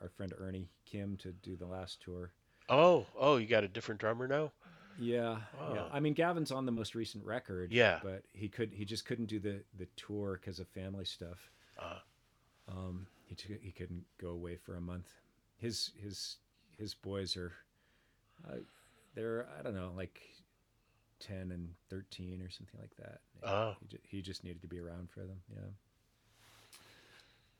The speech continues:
Speaker 1: Um, but he's, he's been playing with, with karate again.
Speaker 2: I know. I, I,
Speaker 1: Yeah.
Speaker 2: I had a, I had a table at the, uh, this, like, art craft fair within the Pitchfork Music Festival, and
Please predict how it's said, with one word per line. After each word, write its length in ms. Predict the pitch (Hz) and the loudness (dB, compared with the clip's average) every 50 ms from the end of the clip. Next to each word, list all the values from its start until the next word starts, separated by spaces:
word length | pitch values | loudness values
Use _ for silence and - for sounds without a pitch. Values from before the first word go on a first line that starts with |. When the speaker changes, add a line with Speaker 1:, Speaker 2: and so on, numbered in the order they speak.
| - - | -14 -6
Speaker 1:
Um, 400 | 107 107 104 98 95 95 95 101 - - _ _ _ _ _ _ _ _ _ _ _ _ _ _ _ _ | -4 -2 -2 0 -2 -4 -6 -8 -12 -18 _ _ _ _ _ _ _ _ _ _ _ _ _ _ _ _
but 100 | 110 113 | 0 2
he's, 180 | 139 160 151 - | 4 2 2 0
he's 280 | - - 120 143 - - | -2 -4 -4 -4 -2 0
been 220 | - 156 139 120 | 0 0 0 0
playing 280 | - - 117 107 104 98 | -2 -2 -2 -2 0 -2
with, 100 | 90 - - _ _ _ _ 117 | -4 -6 -10 _ _ _ _ -6
with 180 | 101 92 - - | -6 -6 -6 -8
karate 480 | - - 95 101 120 143 135 98 85 85 | -8 -6 -4 -4 -4 -4 -4 -4 -4 -6
again. 220 | 82 82 82 80 80 | -6 -8 0 8 12
Speaker 2:
I 140 | 127 139 139 | 12 12 12
know. 360 | 143 156 180 185 160 127 - - - | 12 12 12 12 12 12 12 10 10
I, 100 | 120 127 | 12 12
I, 260 | 131 135 - 131 131 | 12 12 12 12 12
Speaker 1:
Yeah. 200 | 127 110 120 120 | 12 12 10 10
Speaker 2:
I 40 | 135 | 12
had 240 | 139 143 151 147 143 | 12 12 12 12 12
a, 180 | 139 135 131 - | 12 12 12 12
I 100 | 143 131 | 12 12
had 100 | 139 139 | 12 12
a 80 | 135 123 | 12 12
table 580 | - - 139 127 131 131 131 131 127 120 120 117 | 10 12 12 12 12 12 12 12 12 12 12 12
at 180 | 113 110 - | 12 10 8
the, 300 | - 117 110 107 107 - - | 8 8 10 10 8 8 6
uh, 220 | 104 104 101 98 101 - - | 4 4 4 4 0 -2 -4
this, 200 | 113 101 - - | -4 -2 0 4
like, 340 | 110 101 98 95 - - - - - _ _ _ - - - - - - - - - _ - | 6 6 6 6 4 -4 -12 -14 -16 _ _ _ -20 -20 -18 -18 -18 -18 -18 -20 -14 _ 8
art 220 | 113 113 123 - - - - - - | 8 8 8 8 2 -10 -20 -10 0
craft 320 | - - 117 110 113 - - | 8 12 12 12 12 10 6
fair 240 | - 110 101 101 101 | 6 8 8 8 8
within 320 | 101 104 101 107 110 107 | 6 4 4 4 4 4
the 80 | 104 95 | 2 2
Pitchfork 600 | - - 110 101 - - - 123 110 107 - - | 2 2 2 4 2 2 2 4 2 2 2 0
Music 320 | 101 101 101 104 110 - | -2 -2 -2 -2 -4 0
Festival, 800 | - 120 117 113 - - - 127 120 123 123 123 120 113 107 - | 2 4 4 4 4 2 0 2 4 4 4 4 4 2 0 -2
and 340 | 92 95 90 90 87 87 | -2 -4 -4 -4 -6 -10